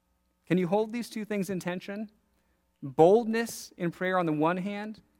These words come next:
and humbleness in unanswered prayer on the other.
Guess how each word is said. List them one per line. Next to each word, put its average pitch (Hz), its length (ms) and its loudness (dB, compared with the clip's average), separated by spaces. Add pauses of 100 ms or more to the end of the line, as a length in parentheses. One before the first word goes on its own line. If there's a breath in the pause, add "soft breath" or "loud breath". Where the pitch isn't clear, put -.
(320)
and 147 120 -2
humbleness 196 760 -2
in 147 260 -2
unanswered 160 560 -4
prayer 156 400 -4 (500)
on 127 140 -2
the 117 160 -2
other. 98 240 -10